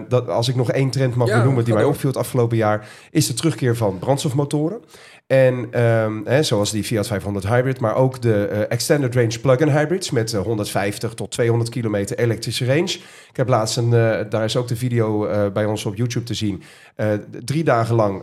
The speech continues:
Speaker 1: elfhonderd kilometer gereden met een Omoda negen S H S.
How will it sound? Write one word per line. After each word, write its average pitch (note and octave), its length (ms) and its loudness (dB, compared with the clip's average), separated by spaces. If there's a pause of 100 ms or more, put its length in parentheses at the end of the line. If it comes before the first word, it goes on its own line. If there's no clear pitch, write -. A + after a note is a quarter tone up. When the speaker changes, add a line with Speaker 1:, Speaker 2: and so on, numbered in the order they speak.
(100)
Speaker 1:
elfhonderd B2 460 0
kilometer A2 440 -2
gereden G#2+ 400 0
met G#2 160 -2
een G#2 140 -4
Omoda A#2 480 2
negen A#2 600 -2
S - 40 -4
H G2 260 -2
S. - 180 -4